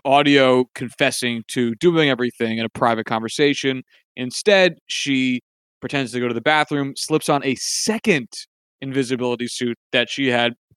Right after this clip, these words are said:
um, hidden in a previous visit to the house, uh, goes back out as an invisible person, kills Adrian in a way that makes it look like a suicide, uh, takes the suit off,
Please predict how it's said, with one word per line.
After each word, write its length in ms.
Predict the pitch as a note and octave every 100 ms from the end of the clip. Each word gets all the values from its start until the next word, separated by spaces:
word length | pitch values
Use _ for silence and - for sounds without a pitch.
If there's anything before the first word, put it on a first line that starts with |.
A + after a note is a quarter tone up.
| -
um, 360 | B2 A2+ G#2+ G#2+ _ _ _ _
hidden 480 | - - F#3+ D#3+ C#3+ _
in 120 | C#3+ B2+
a 140 | A#2+ -
previous 460 | C#3+ D#3 D3 C#3 A#2+
visit 260 | C3 B2
to 160 | - A2+
the 200 | A2+ A2
house, 480 | A2+ A2 A2 - - _ _ _ -
uh, 240 | A2 G#2 - _ B2
goes 320 | C#3+ C#3 B2
back 340 | C#3+ B2+ A#2+ -
out 240 | C#3+ D3
as 180 | C3 A2+
an 60 | B2
invisible 420 | A2+ C3+ B2 B2
person, 500 | B2 A#2+ - A#2 A2+ _ _ _
kills 340 | - F3 E3+ E3
Adrian 540 | D3+ C#3+ C#3 C#3 C3 B2+
in 120 | B2
a 60 | A#2+
way 160 | B2
that 100 | A#2+
makes 180 | B2 A#2
it 40 |
look 160 | A#2+ A#2
like 80 | G2+
a 40 |
suicide, 840 | - - C#4+ A3 - G#2+ G#2 G#2+ A2 _ _ _ _ - C3+
uh, 180 | A2+ G#2+
takes 280 | E3 D#3+ -
the 100 | C#3+
suit 260 | - C#3 B2+
off, 420 | C3+ B2+ A#2+